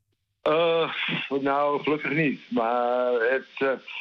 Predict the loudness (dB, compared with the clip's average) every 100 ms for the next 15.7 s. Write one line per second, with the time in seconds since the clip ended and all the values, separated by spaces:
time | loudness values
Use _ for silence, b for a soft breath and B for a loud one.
0 | B -2 0 2 2 0 0 0 2 2
1 | 2 2 0 0 0 0 0 -2 0 0
2 | 0 0 0 2 2 0 0 2 0 0
3 | 0 0 0 -2 -2 0 0 0 0 0
4 | 2 0 0 -2 0 0 0 0 0 -2
5 | -2 -4 -2 0 0 0 0 2 2 0
6 | -2 -4 -2 -2 -6 B B B B -2
7 | 0 2 2 2 0 0 -2 0 0 2
8 | 2 0 0 -2 0 -2 0 2 0 0
9 | -2 0 2 2 2 2 2 2 -2 -2
10 | B B -2 -2 2 2 2 2 0 0
11 | 0 0 0 0 0 0 0 0 0 0
12 | 0 0 -2 -2 -2 0 0 0 0 0
13 | 0 0 0 2 2 2 0 0 0 2
14 | 0 0 0 0 0 -2 -2 -2 0 0
15 | 0 0 0 -2 -2 -4